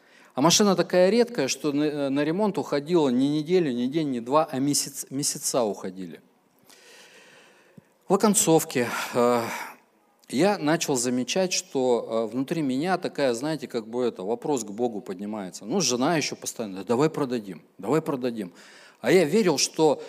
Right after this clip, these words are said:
вот этот ремонт, он последний будет. Как только я сделал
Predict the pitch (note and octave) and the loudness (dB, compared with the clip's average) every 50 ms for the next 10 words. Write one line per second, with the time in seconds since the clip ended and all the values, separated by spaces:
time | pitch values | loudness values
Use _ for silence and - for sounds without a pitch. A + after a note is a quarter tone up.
0 | - - _ A#2+ D3 D#3+ D#3+ - - - F3+ G#3+ A3 - G3 - D#3+ D#3 D3+ D3 | -18 -10 _ 2 2 2 2 0 -4 2 2 4 4 4 0 0 0 0 0 0
1 | C#3 A2+ - A#2 A#2+ B2+ - C#3+ - - - C3+ B2+ A2+ G#2+ G#2 G2 F2+ F#2+ G2 | 0 -2 -2 -4 -6 -4 -2 -2 -2 0 2 2 0 0 0 -6 -6 -6 -8 -8
2 | F2+ E2+ E2 - - - - F#3 G3 F3+ - - F3 F3 D#3 - - C3+ B2+ B2+ | -10 -10 -12 -14 -20 -2 0 2 2 2 0 0 2 2 2 2 2 2 2 2
3 | A#2+ A#2+ B2+ C3+ F3+ G3+ G#3 G#3 G#3 G#3 | 2 0 0 2 2 4 4 2 0 -2